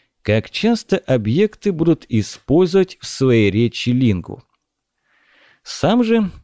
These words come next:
засел в свежевыкопанной просторной могиле. Потянулись часы ожидания.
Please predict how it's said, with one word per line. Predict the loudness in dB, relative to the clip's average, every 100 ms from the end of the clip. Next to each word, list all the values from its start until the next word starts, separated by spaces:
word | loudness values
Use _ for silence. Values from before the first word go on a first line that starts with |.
| -8
засел | -2 0 0 -2 0 0 0 -6
в | -16
свежевыкопанной | -10 -2 2 2 2 2 2 0 0 -2 0 0 -2
просторной | -2 -2 -4 -2 0 0 0
могиле. | 0 0 -2 -8 -18 -20 _ _ _ _ _ _ _ _ _ _ _ _ _ _ _ -4
Потянулись | -4 -2 0 2 0 -2 -8
часы | -4 -4 -2
ожидания. | 0 0 -2 -4 -6 -8 -16